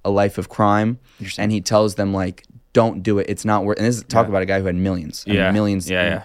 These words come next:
Speaker 1: monthly, right?
Speaker 2: Mm-hmm.
Speaker 1: Cash
Speaker 2: Mm-hmm.
Speaker 1: in the eighties and nineties.
Speaker 2: Yeah.
Speaker 1: Um, he's like, "It's not wor-, A, it's not
Speaker 2: Yeah.
Speaker 1: worth it."
Speaker 2: Mm-hmm.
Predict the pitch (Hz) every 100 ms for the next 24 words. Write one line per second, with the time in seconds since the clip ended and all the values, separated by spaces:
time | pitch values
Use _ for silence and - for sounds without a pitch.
0 | - 85 104 104 - 82 92 95 104 107
1 | 92 - - 98 95 - - - 98 95
2 | 95 92 98 95 101 98 92 80 - 113
3 | 107 92 - _ _ _ _ _ _ -
4 | _ _ 117 107 104 98 - _ _ -
5 | _ _ _ _ _ _ - 110 - 110
6 | 98 101 - 143 143 131 98 101 - 110
7 | 110 101